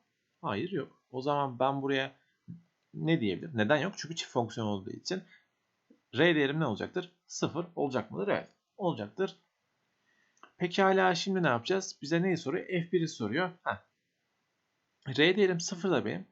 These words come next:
Tepe noktama baktığım zaman, e, şimdi parabolit yanlış çizdim, burada anlaşılıyor. Böyle bir çizim yaparsak daha doğru olacaktır. Neden? Çünkü burasında R değerim benim ne olacak? Sıfır olacak. Pekala, R değerim sıfırsa tepe noktamdaki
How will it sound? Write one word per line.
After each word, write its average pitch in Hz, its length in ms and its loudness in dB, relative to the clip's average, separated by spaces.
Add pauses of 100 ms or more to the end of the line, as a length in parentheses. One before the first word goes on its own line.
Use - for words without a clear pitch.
(200)
Tepe 170 240 0
noktama 180 420 0
baktığım 160 400 0
zaman, 156 300 -2 (100)
e, - 80 -10
şimdi 139 260 -8
parabolit 143 460 -2
yanlış 131 240 0
çizdim, 127 360 -6
burada 120 180 -2
anlaşılıyor. 117 600 -6 (1080)
Böyle 160 280 2
bir 113 60 -4
çizim 110 340 0
yaparsak 123 540 0
daha 127 240 0
doğru 107 260 0
olacaktır. 135 560 -2
Neden? 120 280 -4
Çünkü 120 320 -12
burasında 120 580 -2 (240)
R 120 320 2
değerim 120 300 0
benim 120 180 -6
ne 139 80 -4
olacak? 117 400 -6 (100)
Sıfır 170 360 -4
olacak. 165 360 -6 (180)
Pekala, 123 520 0 (200)
R 123 260 4
değerim 127 300 0
sıfırsa 151 560 -6
tepe 127 240 -4
noktamdaki 120 680 -6